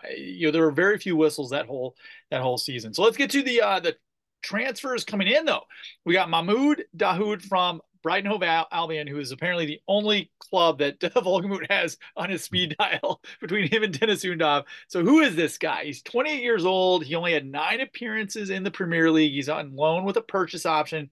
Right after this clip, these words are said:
He's five-foot-eight. He's kind of a center mid, defensive mid, similar to Angelo from what I've read. Current value, though, is around fourteen million. Purchase options around ten, I believe.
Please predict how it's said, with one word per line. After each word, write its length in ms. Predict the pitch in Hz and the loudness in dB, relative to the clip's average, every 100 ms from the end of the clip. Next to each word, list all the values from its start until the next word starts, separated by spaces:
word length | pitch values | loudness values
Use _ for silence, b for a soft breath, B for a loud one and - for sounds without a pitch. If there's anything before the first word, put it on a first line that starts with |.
| B B B B _ | B B B B _
He's 140 | - - | -14 -2
five-foot-eight. 720 | 185 220 220 214 190 185 180 | 2 4 6 6 6 2 0
He's 240 | 147 151 - | -4 -8 -4
kind 140 | 196 | -2
of 40 | |
a 60 | 165 | 0
center 260 | - 190 202 | 0 -2 0
mid, 300 | 190 185 151 | 0 0 -2
defensive 380 | 165 185 160 | -6 -6 -4
mid, 180 | 170 160 | -2 -2
similar 240 | - 185 226 | -4 0 2
to 140 | 196 | 2
Angelo 420 | 180 180 156 147 | 0 0 4 4
from 180 | 135 143 | 2 -4
what 140 | 139 | -4
I've 160 | 139 131 | -2 0
read. 260 | 131 127 - B B - | 0 0 -4 B B -8
Current 260 | 202 269 196 | 0 0 2
value, 320 | 151 208 165 | 0 0 -2
though, 120 | 135 | -4
is 100 | 120 | -6
around 240 | 135 123 - | -10 -10 -4
fourteen 520 | 156 175 - 214 180 | 0 0 0 -4 0
million. 460 | 160 156 151 156 - _ _ _ _ _ _ _ - | 2 2 2 -2 -8 _ _ _ _ _ _ _ -2
Purchase 280 | 185 214 | -2 0
options 500 | 214 202 196 202 190 | 0 0 -2 -8 -8
around 400 | 185 165 160 147 - | -4 -2 -2 -4 -10
ten, 320 | - 156 151 | -6 -2 -2
I 100 | 131 | -2
believe. 560 | 117 113 135 156 123 | -6 -8 -4 -2 -2